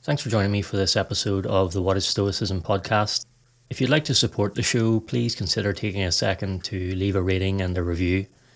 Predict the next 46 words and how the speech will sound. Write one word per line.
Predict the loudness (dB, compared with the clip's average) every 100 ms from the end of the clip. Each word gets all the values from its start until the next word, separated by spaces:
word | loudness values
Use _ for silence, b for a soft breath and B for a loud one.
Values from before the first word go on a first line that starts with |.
| b b b b b
It's | -4 0
a |
good | 4
way | 4
to | 6
let | 4 4
me |
know | 2 2 2
you're | 2 2
getting | 2 2
value | 2 2 0
from | -4 -6
the | -4
content, | -2 -4 -2 -2 -2 -6 b b b b -6
and | -2
it | 2
helps | 2 2
more | 0 0
people | -2 -2 0
discover | 0 0 0
the | 0
show. | 0 0 0 -2 -8 b b b b b b -20 -4
I | 0
appreciate | 4 4 4 2
your | 0
support. | -2 2 0 0 -6 -4
Thanks | -2 0
so | 2
much. | 2 0 -4 -10 -20 -20 _ _ _ _ _ _ 0
Also, | 2 4
if | 2
you | 2
enjoyed | 4 4 4
this | 2 0
episode, | 0 0 2 4
I | 4
recommend | 4 2 0 0 0
checking | -2 0 0
out | 0 -2
the | -2 -2 0 0
Stoic | 0 -2 0
Handbook | 0 0 2 -2 0
podcast | 0 0 2 0 0 -2
by | -2
John | 2 2 2
Brooks. | 0 0 0 -2